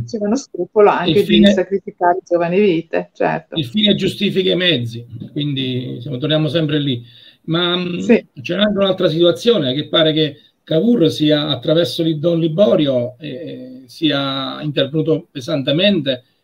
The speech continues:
Speaker 2: ne-, nei rapporti con Torre Crescenzo, capo, eh, mandame-, il boss della camorra, che permise l'ingresso di Garibaldi, perché Cavour aveva paura, perché lì praticamente con Persano c'erano soldi che arrivavano ovunque. Ci sono le memorie di,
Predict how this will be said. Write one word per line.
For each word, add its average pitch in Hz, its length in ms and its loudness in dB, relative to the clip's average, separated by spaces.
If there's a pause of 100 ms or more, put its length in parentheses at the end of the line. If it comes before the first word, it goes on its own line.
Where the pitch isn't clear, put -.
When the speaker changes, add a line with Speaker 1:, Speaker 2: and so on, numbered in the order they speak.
(100)
Speaker 2:
ne-, 135 120 -4
nei 147 180 2
rapporti 160 500 2
con 147 160 -2
Torre 160 240 0
Crescenzo, 156 680 -2
capo, 151 520 -2 (320)
eh, 143 180 -6
mandame-, 151 540 -2
il 151 160 -4
boss 160 420 -4
della 151 220 -2
camorra, 151 520 -2
che 131 140 -6
permise 139 420 -4
l'ingresso 139 440 -6
di 135 60 -4
Garibaldi, 135 640 -2
perché 123 260 -6
Cavour 160 360 2
aveva 143 260 0
paura, 165 440 0 (460)
perché - 360 -10
lì 160 240 0
praticamente 151 600 2
con 147 180 -4
Persano 160 720 -4
c'erano 143 360 -10
soldi 160 380 -4
che 147 80 -8
arrivavano 143 440 -8
ovunque. 151 440 -6
Ci 151 120 -16
sono 160 180 -8
le 165 120 -4
memorie 175 320 -2
di, 170 240 -4